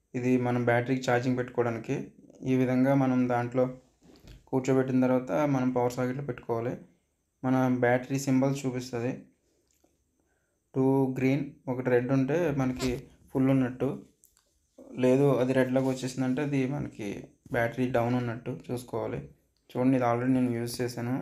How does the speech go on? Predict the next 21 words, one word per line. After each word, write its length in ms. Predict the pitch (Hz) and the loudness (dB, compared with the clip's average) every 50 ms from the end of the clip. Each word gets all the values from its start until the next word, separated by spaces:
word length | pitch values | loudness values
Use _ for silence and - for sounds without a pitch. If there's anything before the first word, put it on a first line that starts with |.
| - 139 - | -6 -10 -6
So 100 | - 135 135 123 120 120 | -2 0 2 2 2 0
ఒకటే 240 | 113 120 120 131 127 127 | -2 0 -2 0 0 0
green 220 | 127 127 120 120 113 | 0 0 -2 -2 -4
ఉంది, 200 | 113 117 117 127 - - - _ _ _ _ _ _ _ - - _ _ _ _ _ _ - | -4 -6 -6 -6 -8 -10 -16 _ _ _ _ _ _ _ -20 -20 _ _ _ _ _ _ -8
Single 280 | 123 120 120 123 120 120 | -6 -4 -4 -4 -4 -4
green 180 | 120 120 117 113 117 | -4 -4 -4 -6 -8
వస్తుంది 280 | - - - 117 113 110 | -10 -10 -10 -8 -8 -6
ఇది. 100 | - 170 170 - - _ - | -8 -8 -10 -12 -18 _ -12
చూడండి 240 | - 117 117 120 123 | -8 -6 -6 -6 -4
friends, 200 | 120 131 139 - - 104 | -6 -6 -6 -6 -8 -10
అదిగో 180 | 101 135 139 139 - - _ _ _ _ _ _ _ _ - - | -8 -10 -12 -12 -14 -20 _ _ _ _ _ _ _ _ -8 -6
ఒకటి 180 | 127 123 123 120 110 | -4 -4 -2 -4 -2
red 100 | 113 117 120 | 0 0 -2
వస్తుంది. 320 | 120 - - 120 123 123 123 127 | -2 -2 -8 -6 -4 -4 -2 -2
రెడ్లో 220 | 127 120 120 127 131 127 | -2 0 2 2 4 4
ఉన్నదంటే 340 | 131 127 131 131 127 127 131 127 | 4 2 2 0 -2 -2 -4 -6
అది 100 | 143 180 - - _ _ _ _ _ _ _ _ _ _ - - 131 | -6 -8 -14 -16 _ _ _ _ _ _ _ _ _ _ 0 2 4
battery 240 | 127 127 131 135 135 127 | 4 4 4 2 0 0
మొత్తం 200 | 127 131 139 135 127 | -2 -2 -2 0 0
down 160 | 120 120 120 117 113 | 0 -2 -4 -4 -6
ఉన్నట్టు. 300 | 113 110 - - - | -8 -10 -12 -14 -20